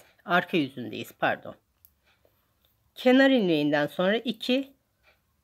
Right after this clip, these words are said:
düz ilmek örüyoruz. Bakın yine bu sırada da bizim çıkardığımız ilmeğimiz önde. Bu ilmeklerimizin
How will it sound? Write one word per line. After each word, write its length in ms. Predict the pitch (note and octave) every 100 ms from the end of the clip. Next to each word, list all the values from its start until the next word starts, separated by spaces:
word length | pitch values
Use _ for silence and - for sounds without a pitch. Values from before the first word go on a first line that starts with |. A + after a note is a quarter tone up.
| _ _ _ _ _
düz 180 | A3+ G3
ilmek 360 | E3+ D3 C3 B2
örüyoruz. 460 | A2 G#2 - - G3+
Bakın 260 | G3+ A2+ - _ - _ -
yine 260 | C4 A3+ F#3
bu 60 |
sırada 460 | - C4 G#3+ F3 D3
da 320 | F#3+ C#4+ _
bizim 420 | G3+ F3 G3 C4+ - _ _ _ _ _ _ _ _ _ - _ -
çıkardığımız 640 | - A3+ G#3 G3 G3+ F3
ilmeğimiz 440 | E3+ E3 F3 G#3+
önde. 400 | F3 C#3 B2+ A#2 - _ _ _ _ _ _ _ -
Bu 80 |
ilmeklerimizin 1040 | D4 C4+ B3 G#3 G#3+ G#3+ B3 B3 D4+ F#4+